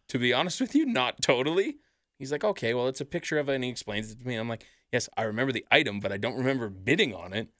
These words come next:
He's like, "Well, maybe one of your friends did it or something." I'm like, "I, <laughs> I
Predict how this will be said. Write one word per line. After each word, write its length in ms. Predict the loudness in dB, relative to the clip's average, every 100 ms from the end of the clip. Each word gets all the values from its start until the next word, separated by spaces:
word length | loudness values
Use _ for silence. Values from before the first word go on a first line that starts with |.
| _ _ _
He's 100 | -10 -6
like, 80 | -4
"Well, 100 | -2
maybe 260 | -2 -4
one 120 | -6 -4
of 60 |
your 80 | -6
friends 340 | -4 -4 -4
did 180 | -4 -6
it 80 | -6
or 80 | -8
something." 240 | -8 -8
I'm 40 | -8
like, 200 | -12 -16 _ _ _ _ _ _ _ _ _ _ -4
"I, 120 | -2 0
<laughs> 280 | -2 0 4
I 160 | 4